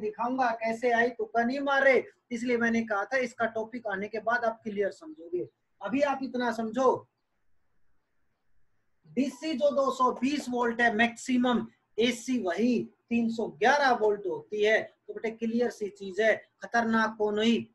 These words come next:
तीन सौ ग्यारह वोल्ट खतरनाक हुई। तो आपकी क्या है, एसी dangerous होती है, किससे, डीसी से। और बेटे वैसे बोले ना तो डीसी खतरनाक होती है, क्योंकि डीसी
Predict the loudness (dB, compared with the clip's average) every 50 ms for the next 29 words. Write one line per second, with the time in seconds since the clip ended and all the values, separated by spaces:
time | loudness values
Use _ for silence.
0 | _ _ -6 -4 -4 -4 -4 -4 -6 -6 -4 -2 -2 0 2 2 2 0 -2 -4
1 | -8 -12 -12 -14 _ -18 -10 -8 -8 -8 -8 -10 -10 -12 -6 -4 -2 -2 0 -2
2 | -4 -8 -12 _ _ _ -4 -2 0 0 -2 -4 -8 _ -10 -10 -8 -6 -4 -2
3 | 0 2 2 2 2 0 -4 -10 _ _ _ _ _ -2 0 0 0 -2 -2 -2
4 | -2 -2 -2 -6 -8 -8 -6 -4 -2 -2 -2 -2 -4 -6 -6 -6 -4 -2 0 0
5 | 0 0 -2 -6 _ _ _ _ -6 -6 -4 0 0 0 0 0 -2 -8 _ _
6 | _ -14 -12 -12 -12 -12 -16 -20 -20 _ _ _ _ _ _ _ _ _ _ _
7 | _ _ _ _ _ _ -20 -20 -20 -12 -8 -6 -4 -4 -4 -6 -10 _ _ _
8 | _ _ _ -12 -10 -10 -10 -8 -8 -8 -6 -6 -6 -8 -8 -8 -4 0 2 2
9 | 2 0 -2 -8 _ _ _ _ -12 -8 -6 -8 -8 -6 -8 -10 -10 -10 -10 -10
10 | -10 -10 -8 -6 -6 -6 -6 -8 -10 -14 -16 _ _ -20 -20 -20 _ _ _ _
11 | _ _ _ _ _ _ _ _ _ _ _ _ -12 -6 -4 -6 -4 -2 -4 -6
12 | -4 -2 0 2 2